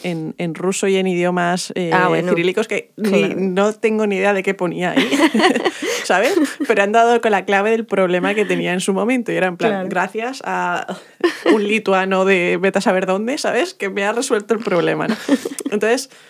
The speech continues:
Speaker 1: por eso digo que es como supercurioso que esta manera de co-creación, de que los usuarios puedan... Eh, sentirse libres para generar contenido como, como ellos quieran,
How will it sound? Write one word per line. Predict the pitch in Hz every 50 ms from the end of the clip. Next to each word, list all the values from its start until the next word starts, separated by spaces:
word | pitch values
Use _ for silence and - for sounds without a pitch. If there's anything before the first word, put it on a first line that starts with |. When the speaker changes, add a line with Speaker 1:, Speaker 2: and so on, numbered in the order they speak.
| - 233 226
Speaker 1:
por | 214 202
eso | 208 220 226
digo | 220 214 202 190
que | 196 196
es | 196 -
como | - - 220 214 220
supercurioso | 214 - 214 202 - 185 180 - 180 170 175 202 202 - 214 208
que | - 190 185 175 - _ -
esta | 180 185 - - 165 190 175 175 -
manera | 190 185 180 175 175 180 180
de | 180 180
co-creación, | - 180 170 - 180 170 165 165 170 - - 196 190 190 196 190 190 -
de | 175 170 165 160 160 156 -
que | 175 170
los | 156 160 - -
usuarios | 165 - 175 170 170 175 190 185
puedan... | - - 196 190 185 185 180 175 170 - _ - - - - - _ _ -
Eh, | - 190 180 175 175 170 170 165 165 160 156 156 160 -
sentirse | - - - 180 175 - 185 185 - 208 190
libres | 190 208 208 196 180 165 165 -
para | - 170 165 160 165 165 170 -
generar | - 196 175 165 165 175 170 170 175 175 -
contenido | - 196 175 170 - 180 180 180 185 180 165
como, | 160 160 160 156 151 156 156 -
como | - 165 165 165
ellos | 160 170 175 -
quieran, | - - 185 175 180 190 190